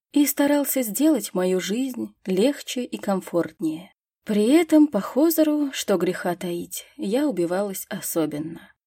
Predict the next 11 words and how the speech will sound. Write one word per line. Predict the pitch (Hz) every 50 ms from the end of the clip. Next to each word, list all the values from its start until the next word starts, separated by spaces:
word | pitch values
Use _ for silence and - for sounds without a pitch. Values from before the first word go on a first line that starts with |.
| _ _ _ _
Реветь, | - 208 254 262 330 392 403 - -
конечно, | - 294 285 277 294 285 - - - 254
не | 247 247 247
ревела, | 240 233 214 233 302 330 285 196 180 190 190 190 _ _ _ _ -
зато | 214 196 208 220 220 233 233
успокоительные | 220 208 - - 185 170 - 170 160 160 165 - 165 156 151 147 147
таблетки | - 147 135 160 - 185 254 311 311 - - - 330
крепким | 311 - 214 214 233 233 - - - 165
кофе | 156 - - - 285 330 320 - - 302
запивала | 262 269 262 - 196 170 165 156 165 180 185
систематически. | 175 - - 170 - - - 170 165 156 151 - - 127 - - - - - - - - - - -